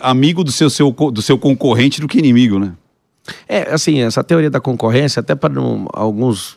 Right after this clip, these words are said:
Speaker 2: né, não entrarem na frequência errada, a concorrência é o seguinte. Quando eu era executivo na Brasil Telecom, Oi, quando a gente, é, na época,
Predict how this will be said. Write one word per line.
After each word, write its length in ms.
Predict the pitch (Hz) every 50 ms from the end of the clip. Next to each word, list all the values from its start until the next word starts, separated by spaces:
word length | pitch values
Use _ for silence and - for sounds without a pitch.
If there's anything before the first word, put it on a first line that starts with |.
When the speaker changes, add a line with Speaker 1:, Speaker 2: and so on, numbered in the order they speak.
| _ _ -
Speaker 2:
né, 160 | - 110 113
não 140 | 113 113 117
entrarem 400 | 117 117 107 - 117 117 117 113
na 100 | 113 117
frequência 500 | - - 113 104 - 123 120 110 - 110
errada, 280 | 101 117 135 147 131 113
a 40 | 107
concorrência 400 | - - - 170 170 170 - 165
é 20 |
o 20 |
seguinte. 540 | 147 - 175 147 117 110 104 90 - - - _ _ _ _ _ -
Quando 180 | - 131 151
eu 40 | 165
era 140 | 160 156 151
executivo 480 | 135 110 131 113 - 107 - - 123 113
na 100 | 113 110
Brasil 260 | 110 117 110 95 -
Telecom, 460 | - 107 104 101 - 131 139 135 113 113
Oi, 220 | 139 147 139 113 - _ _ _ _ _ _ _ _ _ _ _ _ _ _ _ _
quando 240 | - 151 170 185 190
a 80 | 196
gente, 580 | 180 156 180 160 - - 151 139 135 123 104 - -
é, 320 | - 104 110 113 113 110 104
na 180 | 113 123 127
época, 340 | 120 131 135 123 - -